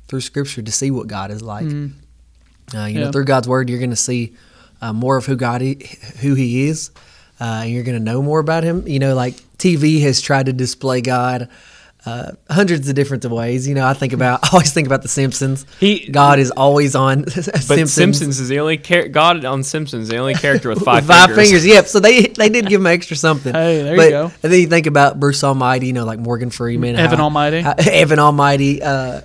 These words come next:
Speaker 1: is
Speaker 2: I guess that's Noah, isn't it?
Speaker 1: Who's God in Evan Almighty? Is it Morgan Freeman still? Or is there a new?
Speaker 2: I don't know.
Speaker 1: Whoever it is, but they
Speaker 2: Yeah.
Speaker 1: tried to show the image of God, and of course all that stuff is fun and,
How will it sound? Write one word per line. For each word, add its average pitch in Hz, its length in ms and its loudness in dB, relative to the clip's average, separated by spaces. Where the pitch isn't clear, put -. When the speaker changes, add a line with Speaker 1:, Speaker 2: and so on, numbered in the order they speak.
Speaker 1:
is 139 160 -8
Speaker 2:
I 226 40 -2
guess 226 140 4
that's 151 140 0
Noah, 143 340 0
isn't 147 100 -4
it? 147 160 -4
Speaker 1:
Who's 202 160 -2
God 160 280 2
in 127 80 -4
Evan 143 220 -4
Almighty? 101 500 -8
Is 117 140 -8
it 120 80 -10
Morgan 143 260 -8
Freeman 156 380 -10
still? 185 320 -10
Or 131 100 -8
is 123 80 -6
there 135 80 -2
a 127 40 -4
new? 123 240 -6
Speaker 2:
I 160 100 -2
don't 160 140 -2
know. 147 240 -6
Speaker 1:
Whoever 196 280 8
it 180 60 6
is, 175 160 8
but 170 240 4
they 262 140 4
Speaker 2:
Yeah. 233 80 -2
Speaker 1:
tried 220 240 6
to 180 60 -2
show 202 300 4
the 170 120 4
image 143 180 -2
of 131 60 -2
God, 139 180 4
and 143 100 0
of 135 80 -2
course 147 240 0
all 156 160 2
that 143 100 0
stuff 131 180 -4
is 117 100 -10
fun 139 300 -2
and, 120 180 -8